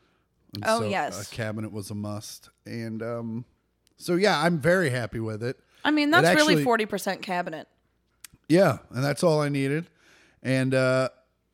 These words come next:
Speaker 1: I even kind of modified it. I drilled a hole in the back of the cabinet so I could just keep my router in there.
Speaker 2: There you go.
Speaker 1: And
Speaker 2: Also, look at you go. So the only things that you have on here in the, in the, in the display,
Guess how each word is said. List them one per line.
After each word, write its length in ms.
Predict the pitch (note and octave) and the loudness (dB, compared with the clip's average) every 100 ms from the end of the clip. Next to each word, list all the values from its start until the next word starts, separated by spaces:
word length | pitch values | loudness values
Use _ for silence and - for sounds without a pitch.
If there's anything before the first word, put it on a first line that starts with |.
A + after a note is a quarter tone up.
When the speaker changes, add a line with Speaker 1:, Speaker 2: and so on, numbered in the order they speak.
| _ | _
Speaker 1:
I 100 | B2 | -2
even 340 | D3 D#3 C#3+ C3 | 0 2 -2 -2
kind 220 | - D3+ C#3+ | -2 0 0
of 80 | |
modified 680 | C3 C3+ D3 - D3 C#3+ D3 | 2 4 4 2 2 2 2
it. 100 | D3+ | 2
I 100 | B2+ | 0
drilled 260 | A2+ C3+ C3 | 0 0 0
a 40 | |
hole 220 | A#2+ C3+ | 2 2
in 60 | C3 | 0
the 80 | A#2+ | -2
back 200 | B2 A#2 | -4 -6
of 60 | |
the 80 | A2+ | -10
cabinet 400 | - B2 C3 C3+ | -8 -6 -6 -6
so 100 | - | -6
I 60 | A#2 | -6
could 80 | A2+ | -8
just 160 | G#2+ - | -10 -10
keep 180 | C3 | -10
my 80 | A#2 | -6
router 400 | G#2+ A2+ A#2 A2+ A2 | -6 -4 -4 -2 -4
in 120 | G#2 | -4
there. 340 | A2 A#2 E3+ - | -4 -4 -8 -8
Speaker 2:
There 140 | E3+ | -8
you 120 | E3+ | -8
go. 360 | E3+ E3 F3+ A#3 _ _ - - | -6 -6 -6 -8 _ _ -20 -8
Speaker 1:
And 100 | - | -4
Speaker 2:
Also, 300 | E4 D#4 F#4 | -2 -2 -4
look 200 | F4+ F4+ | -4 -4
at 100 | E4+ | -4
you 180 | D#4+ E4+ | -4 0
go. 300 | A3+ F#3 F3 | 2 2 -2
So 240 | - C4 | -4 -4
the 200 | A#3+ C#4 | -2 0
only 140 | D4 E4 | 0 -2
things 260 | F4 E4 C4+ | -4 -4 -4
that 100 | - | -4
you 100 | C4 | -2
have 220 | C4+ A#3+ | -2 0
on 180 | A#3 A#3+ | 0 0
here 300 | A#3 G3+ G#3 | -2 -2 -4
in 160 | G3 | -6
the, 100 | F#3+ - | -8 -6
in 120 | G#3+ | -6
the, 200 | G3 F#3 - | -6 -8 -8
in 160 | G3 F#3+ | -8 -6
the 180 | F3+ - | -8 -8
display, 680 | F#3+ F3+ - G#3 G3+ A3 D4+ | -8 -8 -6 0 2 2 0